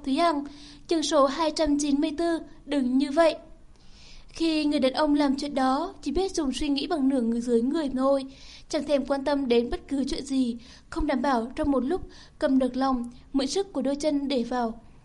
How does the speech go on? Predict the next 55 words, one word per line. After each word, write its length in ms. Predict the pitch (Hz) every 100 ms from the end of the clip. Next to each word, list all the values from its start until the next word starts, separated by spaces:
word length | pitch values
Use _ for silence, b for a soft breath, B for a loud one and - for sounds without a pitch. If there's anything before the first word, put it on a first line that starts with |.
| b b b -
Cho 100 | 302
nên 280 | 311 294
Nam 160 | 294 277
Cung 200 | 294 294
Liêu 240 | 294 302 285
chỉ 80 | 277
có 140 | 254
thể 220 | 269 285 233
cố 100 | 233
gắng 220 | 240 220
hết 140 | 285
sức, 260 | 311 392 415 B B B -
bắt 120 | 370
mình 200 | 320 269
phải 160 | 262
nhịn, 280 | 226 277 277 B B B
nhưng 220 | 277 285
Uất 100 | 311
Noãn 140 | - -
Tâm 220 | 311 302
nằm 160 | 302 240
ở 120 | 240
dưới, 360 | 240 254 254 247 B B
người 100 | 269
anh 240 | 285 294 285
không 200 | 302 294
ngừng 160 | 269
vặn 180 | 247 233
vẹo, 260 | 269 262 247 B B
bộ 100 | 233
phận 200 | - 277 - B B
rất 180 | - 349
mẫn 200 | 294 302
cảm 200 | 359 -
của 100 | -
anh 280 | - 277 269 -
do 240 | 320 294
chịu 220 | 285 285 269 -
đủ 140 | 240
ma 200 | 226 247
sát 260 | 330 339 381 B B B
nên 440 | 302 294 285 285
nó 340 | 285 247 240 294
đã 260 | 247 320 339 -
cương 220 | 302 277
cứng 240 | 277 233 254
như 120 | 285
sắt, 220 | 294 370 - B B B
thương 180 | 320 302
tấy 200 | 285 254
đến 240 | 254 240
muốn 280 | 240 233 285
nổ 140 | 294 226
tung. 300 | 277 226 - - B B
"Shit!" 240 | - 349